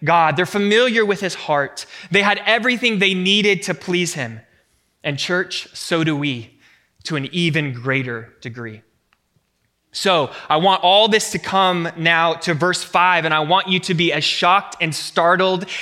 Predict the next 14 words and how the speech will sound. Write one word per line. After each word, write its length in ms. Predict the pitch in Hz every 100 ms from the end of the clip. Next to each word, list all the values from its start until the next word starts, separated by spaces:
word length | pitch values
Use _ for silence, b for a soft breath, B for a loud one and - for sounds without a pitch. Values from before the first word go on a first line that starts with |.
| B
as 200 | 151 151
I 160 | 170
am 440 | 170 165 165 160 151
when 200 | 156 143
we 180 | 196 214
see 320 | - 190 180
what 320 | 147 160 190
happens 760 | 165 175 170 151 135 127 - - B B B B
after 320 | 147 156 151
knowing 380 | 143 151 160 151
about 180 | 139 135
all 240 | 147 156
these 220 | 160 156
blessings. 640 | 123 135 123 131 120 120